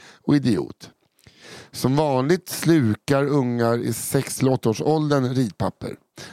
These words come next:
Det målas, viks pappersflygplan eller bara kladdar en prick för att sedan slängas direkt i papperskorgen. Klockan hade blivit tre och återigen hade alla papper tagit slut.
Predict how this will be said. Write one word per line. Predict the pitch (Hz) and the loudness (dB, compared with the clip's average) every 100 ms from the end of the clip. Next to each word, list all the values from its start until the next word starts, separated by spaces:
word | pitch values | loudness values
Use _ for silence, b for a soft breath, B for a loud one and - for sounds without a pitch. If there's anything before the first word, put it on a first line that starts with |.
| B | B
Det | 127 120 | 0 2
målas, | 147 139 120 147 - | 2 2 2 0 -2
viks | 120 127 135 - - | -4 0 0 -2 -8
pappersflygplan | - 160 - 127 - - 131 117 - 143 143 143 - B B B B B | -4 -4 -2 -8 -8 -6 -6 -4 -2 0 0 -4 -12 B B B B B
eller | 190 | 0
bara | 208 180 | 2 2
kladdar | 147 - 165 131 131 | 0 2 2 2 2
en | 135 | 2
prick | - 156 - - | 2 0 0 -8
för | - 127 | 0 0
att | 123 | 0
sedan | - 139 117 113 | 0 0 0 -2
slängas | - 123 107 - | 0 0 -2 0
direkt | 135 135 - - | 0 0 -4 -10
i | 117 | -4
papperskorgen. | 120 - - 87 80 - - _ _ _ - - B B B B B | -4 -4 -12 -10 -10 -12 -20 _ _ _ -20 -20 B B B B B
Klockan | - 170 175 170 | 0 0 2 2
hade | 180 | 4
blivit | 175 156 156 | 2 2 2
tre | - 160 143 95 | 2 4 4 2
och | 95 104 107 - | 0 -2 0 2
återigen | 160 185 - 147 135 131 131 | 4 2 2 2 4 2 0
hade | 131 127 | 0 0
alla | 156 135 113 | 0 0 0
papper | 107 117 - 90 | 0 -2 -2 -4
tagit | 90 95 92 | -2 -4 -4
slut. | - 71 - - | -6 -10 -10 -20